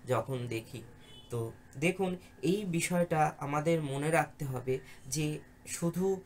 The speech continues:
কেবলমাত্র ছবি আঁকলেই হয় না, কেবলমাত্র বই পড়লেই হয় না। এইগুলোকে নিজেদের অন্তরে চেতনার সাথে মিশ্রিতকরণ ঘটাতে হয়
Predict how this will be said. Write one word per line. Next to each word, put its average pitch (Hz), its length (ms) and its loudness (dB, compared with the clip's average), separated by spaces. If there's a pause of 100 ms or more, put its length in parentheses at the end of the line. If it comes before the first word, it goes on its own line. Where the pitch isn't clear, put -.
(260)
কেবলমাত্র 175 1000 6
ছবি 147 380 0
আঁকলেই 139 480 0
হয় 123 280 -2
না, 127 220 -4 (260)
কেবলমাত্র 151 920 2 (260)
বই 151 220 2 (100)
পড়লেই 131 480 4
হয় 131 300 -2
না। 123 200 -2 (260)
এইগুলোকে 185 760 0 (180)
নিজেদের 151 460 2
অন্তরে 147 640 2 (600)
চেতনার 160 520 2
সাথে 151 360 -2
মিশ্রিতকরণ 143 920 0
ঘটাতে 127 460 -4
হয় 123 200 -2